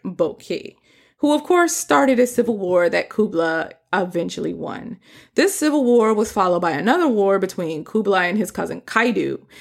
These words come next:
and these two conflicts split and disunified the Mongol Empire. Kublai was considered Kagun. However, he exerted the most control over Mongolia and China. The Ilkhanate was headed by the House of Hulagu, and the Golden Horde was run by the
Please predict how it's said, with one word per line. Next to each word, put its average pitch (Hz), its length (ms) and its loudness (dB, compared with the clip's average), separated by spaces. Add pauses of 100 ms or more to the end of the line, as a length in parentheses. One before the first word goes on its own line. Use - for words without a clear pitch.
(160)
and 202 200 0
these 320 240 2
two 294 200 0
conflicts 196 560 0
split 269 420 -2
and 214 180 2
disunified 190 680 -2
the 175 60 -4
Mongol 160 500 -4
Empire. 156 640 -10 (520)
Kublai 403 380 2
was 294 260 0
considered 233 640 0
Kagun. 196 800 -2 (360)
However, 180 640 2
he 269 180 2
exerted 294 540 0
the 220 80 2
most 233 400 2
control 202 400 0
over 175 320 0
Mongolia 165 640 -4
and - 240 -12
China. 185 480 -6 (720)
The 247 260 -4
Ilkhanate 254 720 2
was 196 200 0
headed 185 280 0
by 175 220 4
the 175 120 -6
House 170 280 -2
of 147 140 -8
Hulagu, 170 760 -2
and 202 100 0
the 190 80 0
Golden 233 460 2
Horde 196 340 0
was 180 200 -6
run 180 240 -4
by 156 180 0
the - 260 -2